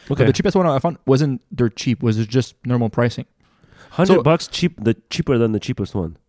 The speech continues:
Speaker 1: Yeah, but, like,
Speaker 2: So
Speaker 1: the
Speaker 2: they're
Speaker 1: che-,
Speaker 2: s-,
Speaker 1: the
Speaker 2: they're
Speaker 1: cheapest
Speaker 2: selling
Speaker 1: one
Speaker 2: for
Speaker 1: was
Speaker 2: more than the, uh, uh, s-, um,
Speaker 1: Yeah, yeah.
Speaker 2: M S R P.
Speaker 1: Yeah, like,
Speaker 2: That's
Speaker 1: it was, like,
Speaker 2: crazy.
Speaker 1: five five-ish.
Speaker 2: That's, that's pretty
Speaker 1: Right,
Speaker 2: good.
Speaker 1: it's five two, the M S R P.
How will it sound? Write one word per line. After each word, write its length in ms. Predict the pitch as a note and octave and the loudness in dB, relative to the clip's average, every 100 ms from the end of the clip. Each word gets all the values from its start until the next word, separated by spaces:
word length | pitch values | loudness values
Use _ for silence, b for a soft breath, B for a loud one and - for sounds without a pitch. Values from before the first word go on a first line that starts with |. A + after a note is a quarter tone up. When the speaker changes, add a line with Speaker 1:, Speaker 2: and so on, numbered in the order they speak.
| _ _ | _ _
Speaker 1:
Yeah, 180 | D#3 E3+ | 0 2
but, 200 | C3 B2 | 4 2
like, 260 | B2+ A#2 - | 4 2 2
Speaker 2:
So 80 | C3+ | 4
Speaker 1:
the 60 | |
Speaker 2:
they're 80 | C3 | 4
Speaker 1:
che-, 100 | D3 | 2
Speaker 2:
s-, 40 | E3 | 0
Speaker 1:
the 80 | D3+ | 0
Speaker 2:
they're 80 | D3 | 2
Speaker 1:
cheapest 180 | G#3+ G#3+ | 2 4
Speaker 2:
selling 120 | F#3 | 4
Speaker 1:
one 120 | F#3 | 6
Speaker 2:
for 60 | D#3+ | 6
Speaker 1:
was 140 | D#3+ | 6
Speaker 2:
more 140 | E3 | 4
than 180 | C#3 C3 | 0 -2
the, 160 | A#2 A2 G2+ F2+ E2 G#2 G2+ | 0 2 2 0 -2 -4 -4
uh, 40 | G2+ | -4
uh, 60 | F2+ | -6
s-, 160 | F#2+ - | -8 -8
um, 380 | G2 F#2+ F2 E2 | -6 -4 -6 -4
Speaker 1:
Yeah, 80 | A#3 | -2
yeah. 120 | G3 | 0
Speaker 2:
M 60 | A2+ | -2
S 100 | G#2 | -2
R 60 | |
P. 240 | G2 D3+ D#2+ | -2 -2 -4
Speaker 1:
Yeah, 120 | F3 | -6
like, 80 | F#3+ - | -6 -8
Speaker 2:
That's 120 | C3+ C3 | -4 2
Speaker 1:
it 20 | |
was, 100 | C#3 | 4
like, 120 | C#3 G#2 | 2 2
Speaker 2:
crazy. 40 | |
Speaker 1:
five 160 | C#3 C3+ | -2 0
five-ish. 340 | B2 A#2+ - _ _ - B2 - | -2 -2 -4 _ _ -8 -6 -8
Speaker 2:
That's, 100 | - | -16
that's 160 | - | -20
pretty 220 | - A2+ | -12 -8
Speaker 1:
Right, 100 | G2 B2+ | -4 -4
Speaker 2:
good. 40 | |
Speaker 1:
it's 120 | B2+ - | -4 -4
five 220 | A#2+ - | -4 -2
two, 160 | C3+ B2 | -6 -2
the 80 | A2+ | -2
M 100 | A2 | -2
S 120 | - | -4
R 80 | G#2+ | -8
P. 200 | A#2 | -8